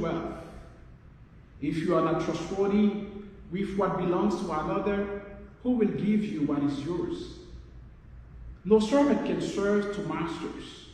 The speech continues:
He will either hate one and love the other, or be devoted to one and despise the other.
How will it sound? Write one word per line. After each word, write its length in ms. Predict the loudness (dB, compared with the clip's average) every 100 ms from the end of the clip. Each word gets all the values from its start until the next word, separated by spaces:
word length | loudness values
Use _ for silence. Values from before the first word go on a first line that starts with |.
| -20 -20 -20 -20 -12 -2
He 80 |
will 180 | 4 4
either 500 | 4 4 4 4 2
hate 440 | 4 4 2 -4 -2
one 560 | 0 6 6 6 2
and 200 | -2 -2 -2
love 320 | -2 0 2
the 100 | 2
other, 300 | 0 -4 -6 -8 -12 -16 -20 -20 -20 -20 -20 -20 -4
or 420 | 6 8 8 4 2
be 180 | -2
devoted 520 | -4 0 0 0 0 -2
to 60 |
one 520 | -2 0 4 8 8 6
and 160 | 0
despise 440 | -4 -6 -6 -6 -4 -2
the 140 | 0
other. 180 | 0